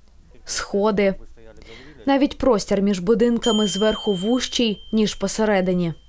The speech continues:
Квартира пані Лідії розташована у будинку номер шість. Вона розповіла: через те, що будинок просідає, кахлі в її ванній кімнаті відпадають, адже плитки виштовхують одна одну.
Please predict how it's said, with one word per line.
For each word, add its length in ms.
Квартира 480
пані 280
Лідії 360
розташована 680
у 40
будинку 500
номер 300
шість. 480
Вона 300
розповіла: 640
через 320
те, 160
що 160
будинок 420
просідає, 680
кахлі 500
в 60
її 160
ванній 320
кімнаті 520
відпадають, 760
адже 280
плитки 440
виштовхують 800
одна 320
одну. 420